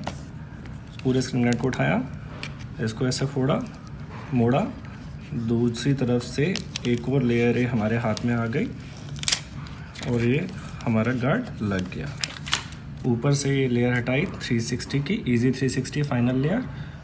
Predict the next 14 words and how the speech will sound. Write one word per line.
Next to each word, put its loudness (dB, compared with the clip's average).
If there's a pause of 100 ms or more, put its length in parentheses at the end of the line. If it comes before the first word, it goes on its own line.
और 2
हमारा 6
स्क्रीन 0
गार्ड 0
लग 0
चुका 0
है 0 (540)
बहुत 2
ही 6
बढ़िया 4
तरीके 2
से, 0
बहुत 2
ही 0